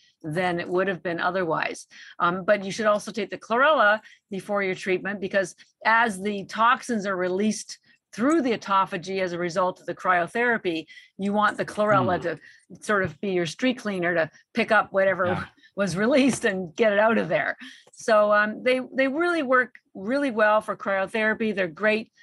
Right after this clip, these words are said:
Speaker 1: for red light therapy. Um, again, I err on the spirulina because of the faster absorption rate of, to
Speaker 2: Mm-hmm.
Speaker 1: get the chlorophyll. But I, I generally recommend people take both of them for the same reason. Uh, red light therapy reduces inflammation, so it can be helping with,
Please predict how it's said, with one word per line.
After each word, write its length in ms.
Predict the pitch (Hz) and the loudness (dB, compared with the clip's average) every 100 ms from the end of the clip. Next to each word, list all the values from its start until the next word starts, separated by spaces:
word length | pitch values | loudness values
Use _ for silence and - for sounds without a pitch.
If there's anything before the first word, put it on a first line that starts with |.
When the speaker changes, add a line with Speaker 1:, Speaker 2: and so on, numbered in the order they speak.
| - _ _ | -20 _ _
Speaker 1:
for 180 | - 202 | -2 2
red 160 | 202 214 | 4 4
light 240 | 226 226 | 0 2
therapy. 580 | 220 220 220 226 226 220 | 0 0 0 -2 -2 0
Um, 220 | 190 180 | -2 -2
again, 320 | 190 196 196 | -4 -6 -2
I 160 | 185 185 | -2 0
err 300 | 190 190 196 | 0 2 2
on 180 | 185 185 | 0 -2
the 200 | 175 175 | -2 -2
spirulina 640 | - - 190 185 190 196 190 | -8 -6 -2 -2 -2 -2 -2
because 280 | 190 190 | -2 -4
of 120 | 170 151 | -6 -8
the 120 | 156 | -4
faster 500 | - 175 180 - 175 | 0 0 0 -4 -4
absorption 560 | 151 170 175 170 196 | -4 -2 -4 -4 -6
rate 320 | 175 175 175 - | -2 0 -2 -4
of, 180 | 175 165 | -8 -4
to 60 | |
Speaker 2:
Mm-hmm. 200 | 107 139 143 | -2 0 -2
Speaker 1:
get 160 | 196 185 | -6 -12
the 60 | |
chlorophyll. 640 | 175 185 175 180 190 180 175 | -10 -6 -4 -4 -2 -2 2
But 120 | 202 | 4
I, 140 | 214 208 | 4 2
I 160 | 214 208 | 0 0
generally 460 | 180 247 269 220 | -2 -2 0 0
recommend 440 | 196 196 196 190 180 | 0 -2 -4 -4 -4
people 200 | 185 175 | -6 -6
take 260 | 175 147 | -6 -2
both 240 | 180 180 208 | -2 -2 -2
of 80 | |
them 160 | 202 208 | -2 -2
for 100 | 202 | -6
the 100 | 170 | -8
same 300 | - 185 175 | -6 -8 -4
reason. 380 | 175 180 214 208 - - _ _ _ 220 | -4 -4 -4 -8 -12 -20 _ _ _ -2
Uh, 100 | 180 | 0
red 200 | 180 196 | 2 0
light 180 | 190 190 | 0 -2
therapy 540 | 208 220 214 214 202 185 | 0 0 -2 -6 -6 -4
reduces 460 | 185 196 190 185 | -4 -4 -6 -6
inflammation, 880 | 185 160 170 208 233 - 240 226 220 - - _ | -6 -6 -4 0 -2 -2 -2 -2 -4 -8 -20 _
so 180 | - 190 | -2 -2
it 80 | 190 | -2
can 160 | 185 | -2
be 100 | 180 | -2
helping 480 | 180 190 196 190 185 | -2 -4 -2 -4 -2
with, 240 | 180 175 | -2 -4